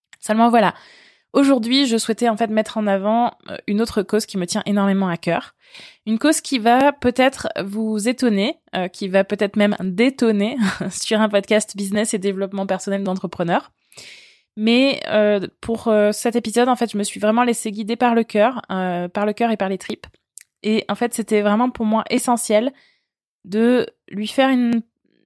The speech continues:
cette place toute particulière, en fait, cette semaine.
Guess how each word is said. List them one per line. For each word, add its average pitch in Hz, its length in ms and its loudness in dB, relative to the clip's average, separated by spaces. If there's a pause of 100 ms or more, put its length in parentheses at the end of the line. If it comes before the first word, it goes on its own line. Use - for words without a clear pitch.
(140)
cette - 260 -2
place 277 380 2
toute 320 220 -2
particulière, 240 760 0
en 226 80 -4
fait, 214 220 -2
cette 202 200 -4
semaine. 175 240 -10